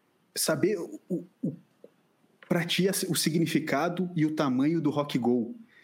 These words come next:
Se tu chegou a entender qual foi o tamanho da, da referência que vocês eram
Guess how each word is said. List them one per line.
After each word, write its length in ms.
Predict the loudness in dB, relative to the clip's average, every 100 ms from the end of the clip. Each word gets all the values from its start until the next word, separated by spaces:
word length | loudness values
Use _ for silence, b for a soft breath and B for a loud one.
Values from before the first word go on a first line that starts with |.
| B
Se 140 | -2
tu 340 | -2 -2 -4 -6
chegou 360 | -4 0 2 2
a 40 |
entender 520 | 0 2 2 4 2 2
qual 220 | 2 0
foi 220 | 2 2
o 60 | 2
tamanho 480 | 2 2 2 2
da, 180 | 2 0
da 160 | 0 0
referência 680 | 0 2 2 4 2 0
que 120 | 0 0
vocês 360 | 0 2 2
eram 300 | 0 0 -2